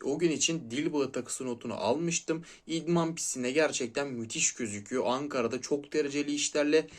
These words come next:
e, bu koşuya katılacak. E, seveceği takı, e, düzeni ve çim piste çıkmasıyla ben çok iyi bir yarış sergilemesini bekliyorum. On numaralı Wolf Brothers'ın. Daha sonra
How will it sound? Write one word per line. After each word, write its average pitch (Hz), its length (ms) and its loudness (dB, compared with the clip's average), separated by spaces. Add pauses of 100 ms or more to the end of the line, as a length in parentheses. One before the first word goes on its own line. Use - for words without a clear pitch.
(280)
e, 117 200 2
bu 131 80 -14
koşuya 165 400 2
katılacak. 165 560 2 (300)
E, - 100 0
seveceği 143 640 0
takı, 202 500 6 (300)
e, 113 320 0
düzeni 127 400 2
ve 147 160 6 (260)
çim 180 320 4
piste - 260 -2
çıkmasıyla 143 600 0
ben 143 160 -2
çok 165 300 -4
iyi 123 100 0
bir 135 180 0 (280)
yarış 127 300 4
sergilemesini 123 760 2
bekliyorum. 123 440 -2
On 131 120 -2
numaralı 113 280 -4
Wolf 123 320 0
Brothers'ın. 151 580 0 (240)
Daha 170 180 8
sonra 170 300 2